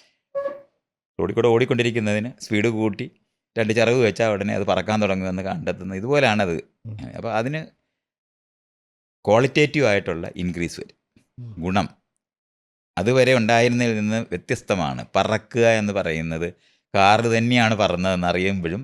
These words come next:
Speaker 1: അതിന് വേറെ അർത്ഥം വരും.
Speaker 2: ഉം.
Speaker 1: ഇതുപോലെ നമ്മൾ ഇന്ന് പറയുന്ന കാര്യങ്ങൾ ഇതുവരെ ഉണ്ടായിരുന്ന ആൾക്കാർ പറഞ്ഞതും ചെയ്തതുമായ കാര്യങ്ങളുടെ തുടർച്ച തന്നെയാണ്. ആ തുടർച്ചയ്ക്കകത്ത് തന്നെയാണ്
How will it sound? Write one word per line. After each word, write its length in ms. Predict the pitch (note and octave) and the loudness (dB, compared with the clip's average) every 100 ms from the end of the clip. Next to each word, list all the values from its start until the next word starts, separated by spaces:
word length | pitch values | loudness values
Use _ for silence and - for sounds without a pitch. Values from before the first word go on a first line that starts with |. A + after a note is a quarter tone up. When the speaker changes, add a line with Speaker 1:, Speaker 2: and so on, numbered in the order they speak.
| - | -8
Speaker 1:
അതിന് 280 | E2+ E2+ F#2 | -6 -4 -4
വേറെ 440 | A2+ D2 E2 F#2+ G2+ - _ _ _ | -2 0 2 0 -2 -6 _ _ _
അർത്ഥം 260 | D#2 - - | -10 -10 -18
വരും. 200 | - - | -18 -14
Speaker 2:
ഉം. 60 | |
Speaker 1:
ഇതുപോലെ 440 | A2+ C3 D3 C#3 E3+ _ _ _ _ - | -8 -4 -2 -2 -4 _ _ _ _ -4
നമ്മൾ 180 | G#2 D3+ | -2 0
ഇന്ന് 220 | B2+ C3 | 0 -2
പറയുന്ന 460 | C3+ G#2+ G2+ G#2 A2 | 0 0 2 2 0
കാര്യങ്ങൾ 460 | G#2+ E2 E2+ D#2+ E2+ - _ | 0 0 -2 -6 -10 -14 _
ഇതുവരെ 360 | F#2+ A2+ C#3 C#3 | -2 2 4 4
ഉണ്ടായിരുന്ന 480 | A2 G#2+ G#2+ A2 | 4 4 2 0
ആൾക്കാർ 440 | G#2+ F2+ - F2+ F#2 | -2 -2 -2 -2 0
പറഞ്ഞതും 540 | G2 E2 E2+ E2+ F#2 F#2 | -2 -4 -4 -4 -6 -4
ചെയ്തതുമായ 640 | D#2+ D#2+ F#2 F#2 F2+ F2 | -4 -4 -4 -2 -2 -2
കാര്യങ്ങളുടെ 560 | F2 D2+ D2+ D#2+ D#2+ E2 | -2 -4 -4 -6 -8 -10
തുടർച്ച 400 | - F2 G2 - | -6 -4 -4 -2
തന്നെയാണ്. 480 | B2 G#2+ F#2+ C#2+ D#2 B2+ _ _ _ | 0 0 -2 -6 -10 -16 _ _ _
ആ 60 | G#2+ | -4
തുടർച്ചയ്ക്കകത്ത് 840 | A#2+ G#2 A#2+ D3+ C3 G2+ G#2 B2+ | 0 0 0 -2 0 0 0 0
തന്നെയാണ് 540 | D#3 A#2+ F#2+ E2+ D2+ | 0 2 0 -4 -6